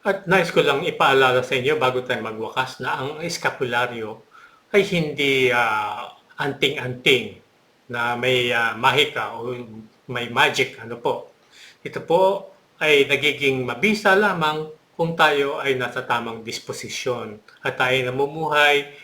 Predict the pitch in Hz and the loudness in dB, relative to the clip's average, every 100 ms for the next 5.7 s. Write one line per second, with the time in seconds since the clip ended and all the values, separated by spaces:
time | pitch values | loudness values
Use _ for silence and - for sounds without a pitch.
0 | _ - 127 127 127 127 117 127 117 - | _ -8 -6 -4 -2 0 2 0 0 -10
1 | _ _ _ _ _ 143 147 139 127 - | _ _ _ _ _ -2 4 4 4 0
2 | 131 151 - 143 143 135 - 131 123 123 | -2 -2 -2 0 -2 -4 -10 -8 -8 -8
3 | - - 117 107 143 165 165 - _ - | -10 -8 -10 -2 0 2 -2 -8 _ -20
4 | _ 226 226 - 175 160 139 131 120 107 | _ -2 0 0 4 4 2 -2 -2 -4
5 | 104 - 117 123 120 120 | -8 -6 -6 -4 -6 -8